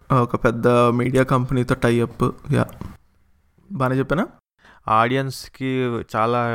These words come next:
Speaker 2: anxiety, curiosity పెంచావు ఇప్పుడు. యా, చూద్దాం. But anyways, uh, Sandy, thanks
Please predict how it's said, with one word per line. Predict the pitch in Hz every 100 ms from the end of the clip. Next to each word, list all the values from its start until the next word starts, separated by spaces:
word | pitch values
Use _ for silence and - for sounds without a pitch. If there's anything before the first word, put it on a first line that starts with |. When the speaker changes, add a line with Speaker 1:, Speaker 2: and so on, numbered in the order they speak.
| 110
Speaker 2:
anxiety, | 101 104 113 123 120 131 123
curiosity | - 117 123 117 120 - 120 117
పెంచావు | - 107 101 110 107 156
ఇప్పుడు. | 151 - 107 104 98 95 95 - - - - - -
యా, | 107 104 - - - - - 113
చూద్దాం. | 104 107 - - - - - - - - - _ - - - -
But | 151
anyways, | 160 196 202
uh, | - 135 123 117
Sandy, | 135 131 156 160
thanks | - 127